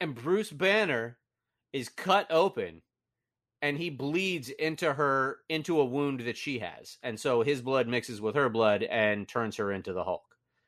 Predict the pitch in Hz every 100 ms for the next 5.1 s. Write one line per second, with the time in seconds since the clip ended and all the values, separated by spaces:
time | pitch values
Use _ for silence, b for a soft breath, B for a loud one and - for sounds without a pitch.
0 | _ _ _ _ _ _ _ _ _ _
1 | - 214 160 277 311 320 277 165 226 208
2 | 175 120 - - - 185 190 185 117 80
3 | 80 - - _ _ _ _ _ _ _
4 | _ _ 156 190 202 180 - 220 226 185
5 | -